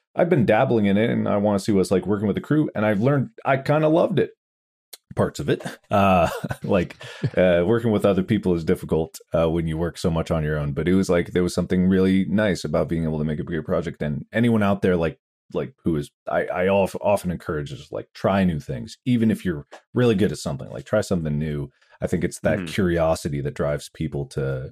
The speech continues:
Speaker 1: explore, not only getting deeper in their own discipline that they're passionate about, but exploring what else they could be passionate about. It's, it's very important.
Speaker 2: I totally agree.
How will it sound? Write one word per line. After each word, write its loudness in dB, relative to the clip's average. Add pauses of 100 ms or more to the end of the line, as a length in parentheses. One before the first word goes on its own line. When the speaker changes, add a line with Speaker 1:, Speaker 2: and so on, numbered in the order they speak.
Speaker 1:
explore, -6 (120)
not 2
only 0
getting -2
deeper -2
in -4
their -2
own 2 (280)
discipline -2
that -2
they're -6
passionate -4
about, -4
but -6
exploring -6
what -2
else -6
they -10
could -4
be -6
passionate -10
about. -8
It's, -20
it's -14
very -4
important. -12 (220)
Speaker 2:
I 0
totally 2
agree. 0